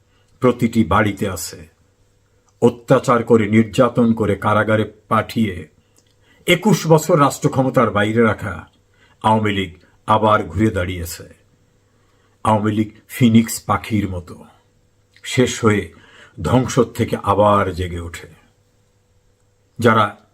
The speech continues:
মুক্তিযুদ্ধের চেতনায় বিশ্বাস করেন, আমি বলবো, সব ভুল ত্রুটি ভুলে ঐক্যবদ্ধ হন।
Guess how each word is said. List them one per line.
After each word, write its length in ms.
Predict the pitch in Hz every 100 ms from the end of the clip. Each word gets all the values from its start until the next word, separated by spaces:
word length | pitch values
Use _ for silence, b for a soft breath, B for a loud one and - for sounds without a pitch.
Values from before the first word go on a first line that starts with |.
| _
মুক্তিযুদ্ধের 720 | 110 113 - 110 110 85 117 -
চেতনায় 400 | 104 107 92 87
বিশ্বাস 480 | 95 - 110 95
করেন, 440 | - 98 92 92 - _ _ _ _ _ _ _
আমি 220 | 113 123
বলবো, 440 | 107 98 90 82 82 _ _ _ _ _ _ _ _ _ _ _
সব 460 | - - 131 131 113
ভুল 240 | 95 123
ত্রুটি 260 | 117 113 113
ভুলে 400 | 110 104 90 85 _ _ _ -
ঐক্যবদ্ধ 680 | 113 - 120 95 98 87 80
হন। 300 | 101 90